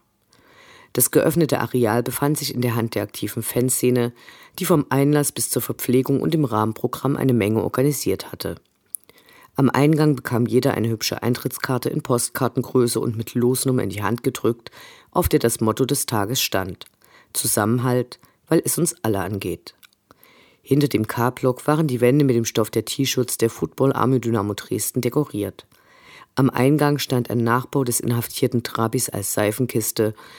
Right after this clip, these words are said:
Am Bürgerstand schuftete Ex-Capo Lemi mit vielen fleißigen Köchen. Die Getränke wurden in Büchsen gereicht. Auf dem Spielfeld war vor dem J- und K-Block über Eck eine große Leinwand aufgestellt worden.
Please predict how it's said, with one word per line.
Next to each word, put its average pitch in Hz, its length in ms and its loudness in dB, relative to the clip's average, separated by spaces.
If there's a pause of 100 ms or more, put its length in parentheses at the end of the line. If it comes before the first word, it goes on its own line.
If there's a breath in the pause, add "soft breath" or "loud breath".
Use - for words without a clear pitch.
(260 loud breath)
Am 139 160 2
Bürgerstand 147 560 2
schuftete - 560 -2
Ex-Capo 120 520 0
Lemi 110 280 2
mit 110 180 0
vielen 123 300 0
fleißigen 113 500 -4
Köchen. 120 460 0 (380 loud breath)
Die - 80 -16
Getränke 117 560 0
wurden 123 160 0
in 156 160 -2
Büchsen - 400 -2
gereicht. 95 580 -6 (800 soft breath)
Auf 120 160 2
dem 127 160 0
Spielfeld 151 640 2
war 120 100 4
vor - 160 -4
dem 123 160 2
J- 123 220 2
und 123 160 -2
K-Block 127 540 0
über 160 260 2
Eck - 180 -4
eine 117 140 2
große 117 260 -2
Leinwand 123 500 2
aufgestellt 117 640 0
worden. 120 320 0